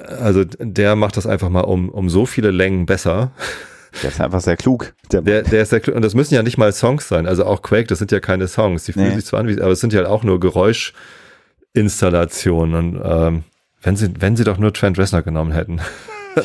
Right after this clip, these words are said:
Speaker 1: Anstatt,
Speaker 2: Zum Beispiel. Ja, ja.
Speaker 1: anstatt diesem blöden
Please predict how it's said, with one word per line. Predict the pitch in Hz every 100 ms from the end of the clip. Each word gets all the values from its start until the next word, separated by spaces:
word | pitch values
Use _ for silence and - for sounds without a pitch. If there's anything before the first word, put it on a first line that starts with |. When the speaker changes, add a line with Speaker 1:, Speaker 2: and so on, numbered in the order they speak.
| 117
Speaker 1:
Anstatt, | 120
Speaker 2:
Zum | 107
Beispiel. | 85 - 80 92
Ja, | 113 120 123 120
ja. | 110 110
Speaker 1:
anstatt | 98 - 98 -
diesem | 90 90 87 87 85 _ _ _ _
blöden | - 92 98 95 87